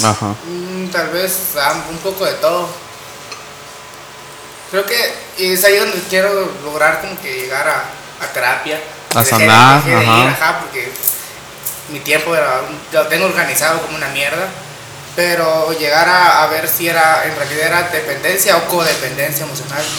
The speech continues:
Speaker 2: Que sé que no es lo mismo, pero se parece demasiado. Entonces,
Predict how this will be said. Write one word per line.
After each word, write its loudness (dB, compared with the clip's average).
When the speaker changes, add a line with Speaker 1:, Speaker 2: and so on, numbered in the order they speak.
Speaker 2:
Que -4
sé 2
que 4
no 4
es 6
lo 6
mismo, 4
pero 0
se -4
parece 0
demasiado. -2
Entonces, -6